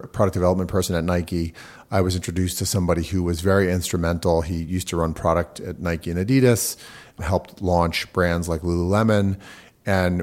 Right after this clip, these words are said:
was, like, really excited by the idea of, you know, creating innovation in basics, taking products that were, you know, historically very commoditized and thought of as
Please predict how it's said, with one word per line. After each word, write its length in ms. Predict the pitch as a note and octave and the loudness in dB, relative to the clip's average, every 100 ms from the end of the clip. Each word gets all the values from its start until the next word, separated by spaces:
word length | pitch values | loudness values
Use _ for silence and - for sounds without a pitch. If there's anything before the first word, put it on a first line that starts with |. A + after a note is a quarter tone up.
| C3 | 0
was, 360 | G2 F#2 F2 F#2+ | 2 2 2 2
like, 480 | F2 E2+ E2 - - | 2 2 0 -8 -10
really 640 | A2 G#2+ A#2 B2+ A2+ G2+ | -2 6 8 10 8 4
excited 720 | F#2 - G#2 G2 F#2 F2 F2+ | 0 0 2 4 4 0 -2
by 220 | - F#2 F2 | 2 4 4
the 180 | F#2 | 2
idea 440 | F2 E2+ F#2+ F2+ F2 | 2 2 0 2 2
of, 600 | E2 F2 F2 E2+ D#2+ - - - - _ | 2 2 4 2 -2 -12 -18 -20 -20 _
you 120 | G2 | 0
know, 160 | F2+ F2 | 2 2
creating 400 | - G#2+ G2 F#2 | 2 4 4 4
innovation 560 | F2 E2+ E2+ E2+ F2 E2 | 2 2 2 2 -2 -2
in 100 | D#2+ | 0
basics, 480 | E2 E2 - - | 0 -2 -4 -8
taking 340 | - G#2 G2 F2+ | -4 -2 -2 -2
products 500 | - F2+ F2 E2+ - | 2 4 4 2 -2
that 180 | E2 D#2 | -2 0
were, 200 | E2+ E2+ - | -2 -4 -6
you 120 | G#2 | -2
know, 100 | F2 | -2
historically 560 | E2+ F#2 G2 E2+ E2 F2 | -2 -2 0 2 2 -2
very 220 | E2+ E2+ | 0 -2
commoditized 720 | - E2+ E2 E2 F#2 E2+ E2 E2+ | -2 0 0 0 0 0 0 -4
and 160 | D#2+ | -6
thought 300 | - E2 E2+ | 0 2 2
of 140 | E2 E2 | 0 -2
as 240 | D#2 | -4